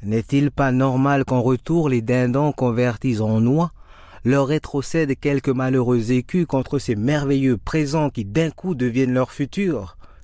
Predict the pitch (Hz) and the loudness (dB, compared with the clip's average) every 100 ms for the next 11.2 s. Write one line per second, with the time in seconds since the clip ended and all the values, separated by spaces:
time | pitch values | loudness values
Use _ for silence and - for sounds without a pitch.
0 | - - 180 117 120 92 87 - - - | -10 -2 0 0 -8 -8 -14 -20 -20 -20
1 | - - - - - - - - 110 139 | -20 -20 -20 -20 -20 -20 -20 -10 -2 0
2 | 127 - - 185 - - - - - 120 | 0 -2 -2 -2 -6 -20 -18 -10 -6 -6
3 | - - 147 123 104 107 98 85 82 - | -4 -4 -4 -4 -6 -8 -8 -8 -12 -18
4 | - - - 123 131 - 123 127 127 160 | -20 -16 -4 0 0 0 -2 0 0 0
5 | 196 208 - - - 117 - 131 104 147 | 0 -2 -8 -10 -4 -2 0 -2 -2 -2
6 | 147 175 131 113 127 127 113 104 90 101 | 0 0 2 2 0 0 -2 -4 -4 -4
7 | 104 - - - - - - 113 104 156 | -4 -6 -16 -16 -18 -18 -14 -6 0 2
8 | 151 131 123 131 131 - 120 - 147 160 | 0 -2 -6 -6 -6 -4 -4 0 0 2
9 | 160 156 - - - 120 151 156 151 165 | 0 -2 -6 -8 0 2 2 2 0 0
10 | 120 135 123 139 - 117 110 107 98 92 | 0 0 0 -2 -4 -2 -2 0 0 0
11 | 123 | -2